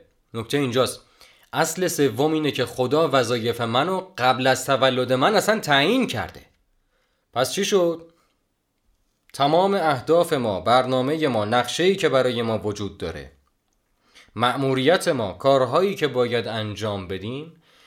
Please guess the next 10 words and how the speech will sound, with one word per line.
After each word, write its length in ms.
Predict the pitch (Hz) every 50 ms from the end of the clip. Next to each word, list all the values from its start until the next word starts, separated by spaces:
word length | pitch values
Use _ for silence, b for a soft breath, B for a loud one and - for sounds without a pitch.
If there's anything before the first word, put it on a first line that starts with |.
| b b b b _
قبل 280 | - - 175 180 190 170
از 200 | 151 139 - -
تولد 460 | - 135 123 120 120 113 113 117 110
ما 260 | 117 110 117 120 113
توسط 560 | 101 - 110 107 110 110 107 - 180 180 196 190
خدا 640 | - - 156 143 147 143 139 135 135 135 - - _ _ _ _
مشخص 520 | 117 123 113 - 123 104 - - 110 101 -
شده، 280 | - - - - - - b b b b b
تعیین 680 | - - 143 139 139 139 143 165 170 165 147 127 107
شده. 320 | 95 - - 92 87 -